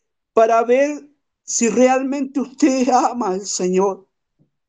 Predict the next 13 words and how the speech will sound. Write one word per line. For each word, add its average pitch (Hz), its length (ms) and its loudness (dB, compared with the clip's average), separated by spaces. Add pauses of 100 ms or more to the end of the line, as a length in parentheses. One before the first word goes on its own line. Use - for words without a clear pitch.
(540)
Si - 200 -2
usted 214 300 4
ama 240 460 0
y 226 140 -6
siente 247 640 0
la 214 160 0
presencia 233 800 0
del 202 180 -2
Señor 220 320 2
en 240 80 0
su 202 220 0
vida, 247 400 -2
porque 208 360 2